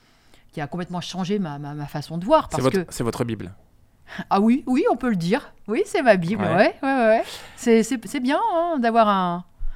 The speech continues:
Speaker 1: une boussole.
Speaker 2: Alors justement, euh, vous dites que vous êtes arrivée à la lutte ouvrière, euh, par le catholicisme.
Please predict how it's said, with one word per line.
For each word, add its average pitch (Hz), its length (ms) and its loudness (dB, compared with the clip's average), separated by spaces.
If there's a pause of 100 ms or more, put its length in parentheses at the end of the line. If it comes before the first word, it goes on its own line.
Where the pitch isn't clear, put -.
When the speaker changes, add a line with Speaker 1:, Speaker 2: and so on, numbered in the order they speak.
(280)
Speaker 1:
une 185 60 0
boussole. 202 560 4
Speaker 2:
Alors 120 280 2
justement, 160 840 0
euh, 107 460 4
vous 98 160 -6
dites 131 140 -6
que - 80 -6
vous 104 80 -2
êtes 101 100 -2
arrivée 104 220 -2
à 113 40 0
la 104 60 -2
lutte 95 200 -10
ouvrière, 107 480 -2
euh, 92 100 0
par 101 260 -4
le 90 140 -4
catholicisme. 107 800 -8